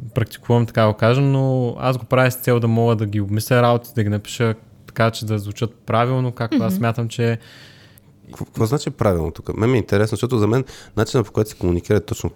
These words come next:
Speaker 3: супер ключов и се сетих за ония подход, той Адам Грант го цитира много като ресърч, който показва, като даваш, нали, с едно негативна обратна връзка,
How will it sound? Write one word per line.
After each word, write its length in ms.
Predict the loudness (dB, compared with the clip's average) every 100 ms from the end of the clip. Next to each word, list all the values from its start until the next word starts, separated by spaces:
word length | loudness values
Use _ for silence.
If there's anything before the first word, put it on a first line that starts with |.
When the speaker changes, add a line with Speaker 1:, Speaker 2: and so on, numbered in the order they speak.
| -10
Speaker 3:
супер 360 | -8 -2 -2
ключов 600 | -2 -6 -4 -6 -6 -12 -8
и 60 |
се 100 | -2
сетих 300 | -2 0 -2
за 420 | -2 0 2 2 -2 -8 -20 -20 -20 -8 0
ония 180 | 0
подход, 380 | 0 -4 -4 -4 0
той 260 | 0 0 0
Адам 240 | 0 0
Грант 240 | 0 -2 -2
го 100 | -6
цитира 340 | -6 -2 0
много 240 | 2 0
като 280 | -2 -4 -4
ресърч, 360 | -4 -4 -6 -2
който 260 | -2 -2
показва, 340 | -6 0 0 0
като 140 | -2
даваш, 260 | 2 2 2
нали, 220 | -2 -2
с 140 | -2
едно 120 | -2 0
негативна 420 | 0 -2 -2 -2
обратна 340 | -2 -4 -4
връзка, 420 | -4 -4 -6 -8